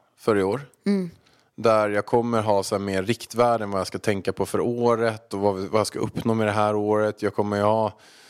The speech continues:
Speaker 1: alltså, budgetar, jag kommer ha massa olika typer av mål och vad jag vill satsa min tid på, vad jag vill lägga mer tid på. Men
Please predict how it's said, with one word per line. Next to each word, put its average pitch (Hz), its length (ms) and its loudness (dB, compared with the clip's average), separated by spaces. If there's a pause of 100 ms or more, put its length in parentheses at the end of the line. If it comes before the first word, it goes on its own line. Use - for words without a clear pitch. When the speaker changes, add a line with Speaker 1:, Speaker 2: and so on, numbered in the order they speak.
(640)
Speaker 1:
alltså, 107 180 -8
budgetar, 117 720 0
jag 104 140 -2
kommer 113 180 0
ha 135 100 4
massa 131 340 -2
olika 98 220 -4
typer 95 200 -2
av 95 60 0
mål 117 340 0
och 98 100 -2
vad 107 140 4
jag 131 180 2
vill 117 120 -4
satsa - 420 -2
min 95 180 -2
tid 151 420 -6
på, 80 220 -8
vad 113 100 4
jag 104 40 2
vill 107 120 -4
lägga 110 280 2
mer 98 120 -2
tid 87 300 -8
på. 117 80 -6
Men 107 240 0